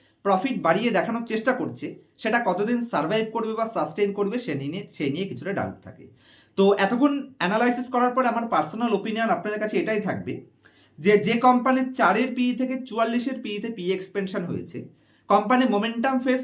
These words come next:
ক্রস করে গেছে, সেই কোম্পানির ক্ষেত্রে ফ্রেশ অ্যালোকেশনে এন্ট্রি নেওয়ার সময়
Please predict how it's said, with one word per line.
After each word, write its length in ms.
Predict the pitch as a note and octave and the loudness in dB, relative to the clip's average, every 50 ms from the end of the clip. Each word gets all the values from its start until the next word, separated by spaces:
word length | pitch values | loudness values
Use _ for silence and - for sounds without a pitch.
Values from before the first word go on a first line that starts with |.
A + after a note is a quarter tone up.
| - - _ | -6 -8 _
ক্রস 220 | - F3 F3 G3 - - | 0 0 2 0 0 -2
করে 140 | A#3 A3 F3+ C#3 A2 | 0 2 2 2 0
গেছে, 220 | G2+ - - - - - - _ _ - - | -4 -8 -10 -12 -12 -14 -14 _ _ -6 -2
সেই 160 | - G#3+ A#3+ A3+ F3 | 0 0 2 2 0
কোম্পানির 340 | D3 C#3+ - E3+ F3 F3+ F3+ | -2 -2 -2 -2 -2 -2 -4
ক্ষেত্রে 220 | F#3+ F3 G3 G3+ G#3 G#3 G#3 - | -6 -4 -2 -2 -2 -2 -4 -4
ফ্রেশ 240 | - G3 G3+ G#3 A3+ A3 - | 2 4 4 4 4 2 -4
অ্যালোকেশনে 420 | - C#3+ C#3+ C#3+ D#3+ D#3+ F#3 F3 D3 B2+ | -4 -4 -4 -4 -4 -6 -6 -6 -4 -2
এন্ট্রি 200 | B2 B2 C#3 D#3+ D#3+ | -2 0 0 -2 -2
নেওয়ার 220 | E3 E3 D#3+ - | -2 -4 -6 -6
সময় 200 | F3 D#3+ - - | -8 -10 -10 -10